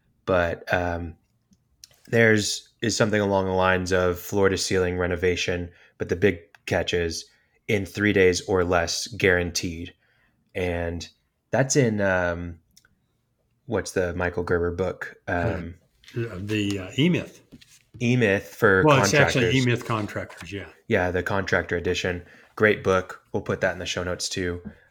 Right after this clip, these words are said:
Speaker 1: Um, but yeah, if, uh, if you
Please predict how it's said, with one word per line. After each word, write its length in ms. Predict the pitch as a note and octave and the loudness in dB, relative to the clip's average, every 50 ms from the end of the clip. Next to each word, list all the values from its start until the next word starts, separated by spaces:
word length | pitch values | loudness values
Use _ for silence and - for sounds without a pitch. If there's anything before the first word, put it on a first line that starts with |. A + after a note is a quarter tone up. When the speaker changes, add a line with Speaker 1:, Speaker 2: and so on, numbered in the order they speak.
| _ | _
Speaker 1:
Um, 480 | - F2+ F2+ F2+ E2+ E2+ E2 E2+ E2 E2+ - - - - _ _ _ - | -4 -2 0 0 0 0 -2 -6 -8 -12 -16 -20 -20 -20 _ _ _ -2
but 500 | G#2+ G#2+ G2+ F#2+ F2+ F2+ - - - - - _ _ _ | 2 4 4 4 4 2 0 -4 -6 -8 -8 _ _ _
yeah, 220 | A2 G#2 F#2+ F2+ F2+ | -2 0 0 0 0
if, 320 | F2+ F2+ F#2 - - - _ - | -2 -4 -6 -12 -20 -14 _ -4
uh, 480 | A2 G2 F#2 F2+ F2 E2+ E2+ F#2 - - - _ _ _ _ _ _ _ _ _ _ _ | -4 -2 -2 -4 -4 -6 -6 -8 -10 -12 -14 _ _ _ _ _ _ _ _ _ _ _
if 200 | - A#2 G2 - | -2 -2 -2 0
you 360 | A2+ A2 A2 A2 A2 A2 G#2+ | 0 2 4 4 4 2 2